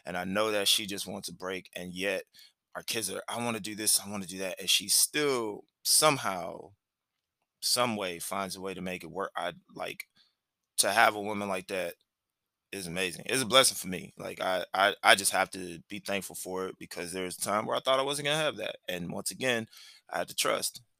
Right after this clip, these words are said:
And I'm, I'm very grateful with what I have, you know, and now I'm watching my, my oldest son, who now is, like, almost as tall as his mama.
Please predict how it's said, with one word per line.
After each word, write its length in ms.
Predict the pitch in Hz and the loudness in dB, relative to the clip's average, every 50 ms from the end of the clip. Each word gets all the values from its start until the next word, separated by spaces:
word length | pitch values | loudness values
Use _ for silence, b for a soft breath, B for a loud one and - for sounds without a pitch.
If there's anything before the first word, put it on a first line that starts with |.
| - - | -12 -10
And 120 | - 78 | -8 -6
I'm, 220 | 82 85 87 - - - | -6 -6 -6 -6 -6 -6
I'm 140 | 101 92 80 | -6 -6 -6
very 180 | 101 101 101 | -6 -6 -6
grateful 480 | 92 - 101 104 107 101 - - 98 95 | -6 -2 -2 -2 0 0 -4 -8 -8 -10
with 100 | 95 95 | -10 -6
what 120 | 101 98 92 | -6 -4 -2
I 80 | 95 90 | 0 2
have, 360 | 95 104 113 113 110 104 - B B B B B B B | 2 2 2 2 0 -4 -8 B B B B B B B
you 100 | - 101 | -4 0
know, 160 | 95 98 98 | 2 2 2
and 100 | 98 98 | 2 4
now 180 | 101 104 104 107 | 4 6 6 6
I'm 60 | 107 107 | 6 8
watching 300 | 104 104 104 - 101 95 | 6 6 6 6 2 2
my, 280 | 95 92 95 92 90 87 | 0 0 0 0 0 0
my 120 | 92 92 | 2 2
oldest 300 | 101 113 120 117 - - | 2 4 4 6 6 6
son, 260 | - 101 98 92 - - | 6 2 0 -2 -4 -6
who 180 | 113 107 98 90 | -8 -6 -4 0
now 360 | 90 98 104 110 113 104 101 | 4 6 8 8 8 8 6
is, 140 | 101 98 - | 4 2 0
like, 280 | 98 92 92 92 - _ _ _ _ _ _ _ _ _ _ _ _ _ _ _ _ _ _ _ _ _ _ _ _ _ _ _ _ _ _ _ _ _ _ - | 0 0 -2 -4 -8 _ _ _ _ _ _ _ _ _ _ _ _ _ _ _ _ _ _ _ _ _ _ _ _ _ _ _ _ _ _ _ _ _ _ 10
almost 460 | 127 147 170 170 160 147 131 120 - | 12 12 12 12 12 10 8 8 6
as 80 | - - | 6 6
tall 300 | - 139 120 117 107 110 | 6 6 8 6 6 4
as 80 | 110 | 2
his 120 | 107 107 110 | -2 -2 0
mama. 280 | 127 143 170 151 - | 0 2 0 0 -4